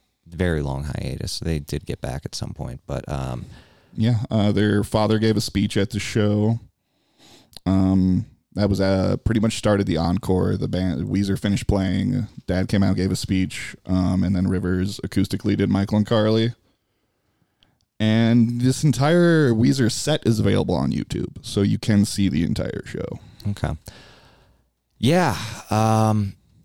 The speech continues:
Speaker 1: and that show actually spawned a continuation. There was a Michael and Carly tribute album,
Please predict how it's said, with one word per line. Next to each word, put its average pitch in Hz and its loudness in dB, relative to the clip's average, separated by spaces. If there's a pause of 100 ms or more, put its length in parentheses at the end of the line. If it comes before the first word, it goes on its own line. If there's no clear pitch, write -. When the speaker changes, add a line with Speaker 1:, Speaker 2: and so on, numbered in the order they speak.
Speaker 1:
and 113 2
that 120 0
show 123 2
actually 98 2
spawned 101 0
a - -2
continuation. 87 -2
There 82 0
was 101 0
a 104 0
Michael 87 -2
and 82 -4
Carly 85 -2
tribute 80 -6 (140)
album, 123 -2